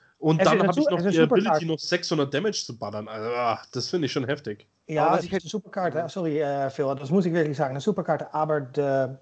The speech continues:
Speaker 2: de, de, de Support von Reflect Refrain ist in diesem Set leider nicht zu finden. Es gibt gleich noch einige, die wir noch besprechen,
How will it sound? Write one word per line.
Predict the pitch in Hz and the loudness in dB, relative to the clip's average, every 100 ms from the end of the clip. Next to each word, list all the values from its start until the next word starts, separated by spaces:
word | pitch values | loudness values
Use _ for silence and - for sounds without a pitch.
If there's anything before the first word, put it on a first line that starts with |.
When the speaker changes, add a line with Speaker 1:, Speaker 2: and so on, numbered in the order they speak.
| - - | -14 -8
Speaker 2:
de, | 127 120 120 135 | -6 -6 -10 -14
de, | 131 123 120 117 127 | -8 -6 -8 -10 -12
de | |
Support | 117 113 - 208 185 - | -12 -10 4 6 6 2
von | - 127 123 123 | -4 -2 -2 -4
Reflect | 120 139 - 160 - | -4 -6 -2 -2 -2
Refrain | 131 - 160 143 | -2 2 2 2
ist | 131 | -4
in | 151 | -4
diesem | 135 160 143 | -2 -2 -4
Set | - 147 147 | 0 0 0
leider | 110 127 143 127 | 2 4 4 4
nicht | 127 113 | 0 -2
zu | 143 | -2
finden. | - 131 113 - - | 2 2 0 -8 -20
Es | - | 0
gibt | 202 208 - | 4 4 6
gleich | 165 190 185 | 6 6 6
noch | 185 156 | 2 2
einige, | 165 180 180 175 180 | 2 2 4 4 4
die | 165 160 | 2 2
wir | 160 | 2
noch | 151 151 - 147 | 2 2 0 -2
besprechen, | 147 156 156 | 2 4 4